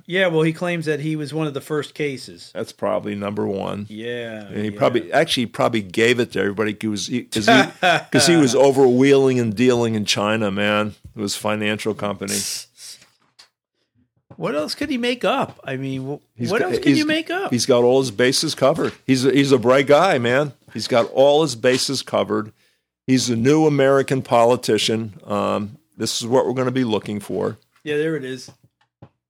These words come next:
Speaker 1: Claims he survived an assassination attempt.
Speaker 2: Wow.
Speaker 1: And had his shoes stolen off his feet.
Speaker 2: <laughs>
Speaker 1: Now, if someone's gonna assassinate
Speaker 2: I
Speaker 1: you, do
Speaker 2: don't
Speaker 1: they
Speaker 2: think
Speaker 1: steal
Speaker 2: they
Speaker 1: your shoes?
Speaker 2: Maybe, 'cause they don't, <laughs>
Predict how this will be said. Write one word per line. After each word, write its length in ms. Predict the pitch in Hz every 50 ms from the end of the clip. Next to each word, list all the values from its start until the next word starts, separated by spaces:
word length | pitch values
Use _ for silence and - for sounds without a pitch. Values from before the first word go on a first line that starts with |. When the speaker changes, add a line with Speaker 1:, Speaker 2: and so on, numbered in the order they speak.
| - _ _ _ _ _ _ _ _ _ _ _ _ _ _
Speaker 1:
Claims 380 | _ 175 170 175 185 175 160 -
he 100 | 180 170
survived 720 | 160 - 165 143 147 165 160 160 165 165 160 156 160 - _ _
an 160 | 175 151 135
assassination 920 | 139 - - - 175 165 165 160 - 165 151 151 156 156 139 - - 135 120
attempt. 540 | 113 107 - - 123 110 101 95 _ - -
Speaker 2:
Wow. 400 | - 82 87 90 87 90 92 90 - _ _
Speaker 1:
And 120 | - 151 123
had 180 | 135 143 143 135
his 320 | 135 131 123 - - - - _ _ _ _ _ _
shoes 380 | - - - 202 196 185 160 -
stolen 420 | - - 151 139 135 127 127 123
off 200 | 120 120 113 -
his 160 | - 120 147 139
feet. 240 | - 165 156 151 131 - -
Speaker 2:
<laughs> 300 | 135 135 127 - - _
Speaker 1:
Now, 360 | - - 180 175 170 170 170 - _ _ _ _ _ - - _ _
if 80 | - -
someone's 300 | - 277 370 339 220 190
gonna 180 | 220 202 185
assassinate 680 | 156 - - - 185 185 190 185 - 170 151 135 123 117
Speaker 2:
I 0 |
Speaker 1:
you, 60 | -
do 140 | - 175 165 180
Speaker 2:
don't 100 | 170 175
Speaker 1:
they 120 | 202 226
Speaker 2:
think 100 | 202 202 196 147
Speaker 1:
steal 240 | 233 226 226 247 240
Speaker 2:
they 60 | 214
Speaker 1:
your 120 | 170 160
shoes? 640 | 156 - - 175 170 180 196 214 226 208 - - -
Speaker 2:
Maybe, 340 | 123 139 175 202 202 156 151 151
'cause 160 | 165 143 -
they 80 | 143 143
don't, 240 | - 160 - -
<laughs> 180 | - 151 - -